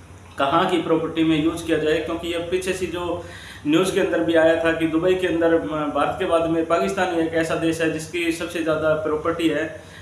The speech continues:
हालांकि भारत तो इतनी बड़ी जनसंख्या है और इतने ही अरबपति हैं जितने कि पाकिस्तान के तो हो ही नहीं सकते कभी ज़िंदगी में। और,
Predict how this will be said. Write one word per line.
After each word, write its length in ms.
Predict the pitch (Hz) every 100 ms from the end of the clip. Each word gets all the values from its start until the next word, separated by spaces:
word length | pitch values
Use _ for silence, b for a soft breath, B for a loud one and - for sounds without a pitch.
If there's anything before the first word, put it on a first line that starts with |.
| -
हालांकि 300 | 139 170 185
भारत 260 | 156 160
तो 60 | 190
इतनी 200 | 185 190
बड़ी 180 | 170 160
जनसंख्या 500 | 165 160 160 196 180 175 160 143 135 - -
है 160 | 165 190
और 260 | 175 170 165
इतने 240 | - 202
ही 260 | 196 190 185
अरबपति 480 | 165 - 185 185
हैं 140 | 170 165
जितने 260 | 170 180
कि 100 | 165
पाकिस्तान 520 | 165 170 170 170 170 160
के 140 | 165
तो 100 | 170
हो 240 | 165 160
ही 100 | 180
नहीं 100 | 180
सकते 320 | 160 160 165 156
कभी 180 | 156
ज़िंदगी 280 | 147 147 147
में। 180 | 156 185
और, 320 | 175 156 -